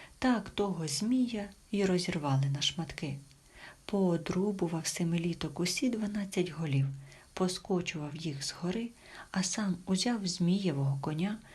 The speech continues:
сокола й собаку і їде до братів. Їде, а вони біжать йому назустріч. «Куди це ви?» «Та до тебе ж на поміч поспішаєм. Ти ж казав, як буде в склянці вода прибувати,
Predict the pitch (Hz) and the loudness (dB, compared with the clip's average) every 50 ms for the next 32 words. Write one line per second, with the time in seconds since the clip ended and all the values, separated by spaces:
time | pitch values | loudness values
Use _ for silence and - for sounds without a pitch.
0 | - - - - - - - 214 240 247 - - 185 170 151 139 139 - - 170 | -20 -12 -8 -4 -2 0 0 0 0 -2 -2 -2 0 0 0 0 0 0 0 0
1 | 185 220 247 254 254 - 240 233 233 - - - - - - 226 220 208 190 180 | 2 2 2 2 2 0 -2 -2 -4 -6 -14 -20 -8 -4 -2 0 0 2 0 0
2 | 175 - 160 135 151 151 160 160 170 170 - - 160 143 143 - - - - - | 0 -2 -4 -4 -4 -4 -2 -2 -4 -4 -4 -6 -8 -8 -8 -12 -16 -20 -20 -20
3 | - - - - - - - - 175 160 170 214 240 254 240 226 226 220 - - | -20 -20 -20 -20 -20 -6 0 2 2 2 2 4 4 4 4 4 0 -4 -6 -12
4 | - - - - - 233 233 233 254 254 269 262 247 226 220 196 190 160 151 151 | -16 -18 -4 0 2 2 4 4 4 4 4 4 2 2 2 0 0 -2 -2 -4
5 | - - 156 147 147 156 160 175 180 185 - 175 156 143 139 139 - - 170 - | -6 -6 -6 -6 -6 -4 -2 -2 -2 -2 -2 -4 -6 -6 -8 -8 -10 -10 -10 -10
6 | - - - - - - - - - - - - - - - - 285 285 285 277 | -14 -18 -20 -20 -20 -20 -20 -20 -20 -20 -20 -20 -20 -10 0 2 4 6 6 6
7 | 254 254 285 302 302 302 294 277 - - 185 165 160 165 156 156 180 - - - | 4 4 4 4 4 4 4 2 2 4 4 4 4 2 0 -2 -4 -8 -12 -18
8 | - - - - - - - - - - - - 381 370 339 294 330 330 330 - | -20 -20 -20 -20 -20 -20 -20 -20 -20 -4 6 8 8 8 10 8 4 4 6 8
9 | 311 302 294 294 294 285 - 285 285 285 277 - - 240 247 254 240 233 233 - | 8 8 8 8 4 4 4 6 6 6 6 6 6 8 8 8 8 6 4 2
10 | - - 208 202 - - - 196 185 - - 160 151 147 160 170 180 - - - | 2 2 2 2 2 2 2 4 6 6 4 4 0 -2 -4 -6 -8 -12 -14 -18
11 | - - - - - - 320 311 294 - - - 311 277 - 285 277 269 254 254 | -20 -20 -20 -2 4 6 6 6 6 4 4 4 4 4 6 6 6 8 8 8
12 | 254 254 247 226 247 247 247 247 240 - - - 220 240 240 226 220 - - 208 | 8 6 6 4 4 6 6 6 4 2 0 2 4 4 4 2 2 2 2 4
13 | 214 214 196 196 175 160 - - 208 202 220 254 254 277 285 294 277 269 277 | 4 6 6 6 4 4 4 2 2 4 6 6 6 6 4 4 2 0 -4